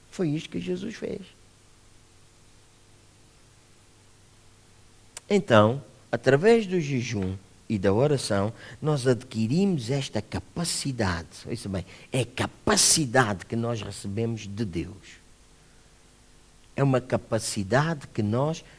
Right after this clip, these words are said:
recebemos de Deus. Eu espero que vocês percebam isto. É uma capacidade que nós recebemos de Deus. O nosso jejum não muda Deus.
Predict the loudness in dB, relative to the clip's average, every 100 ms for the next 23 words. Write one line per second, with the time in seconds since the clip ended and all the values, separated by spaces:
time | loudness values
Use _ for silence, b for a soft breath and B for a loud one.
0 | b -8 -4 -4 0 6 6 4 0 -8
1 | -18 -6 -4 0 0 0 -6 -4 -4 -4
2 | -4 -8 -6 -8 -10 -12 -8 -6 -4 -4
3 | -6 -12 B B 0 2 2 0 -2 -2
4 | -4 -4 0 2 2 0 -6 -4 -2 0
5 | -2 -2 -4 -6 -6 -4 0 2 0 -8
6 | b b b -8 -6 -4 -6 -8 -14 -18
7 | -18 -20 -20 b b b 0 2 4 2
8 | 0 -2 -4 -2 -2 -2 0 0 0 -2
9 | -6 b b b b -2 6 8 8 6
10 | 2 -6 -14 -4 2 6 6 4 2 0
11 | -6 -20 -20 -4 4 4 4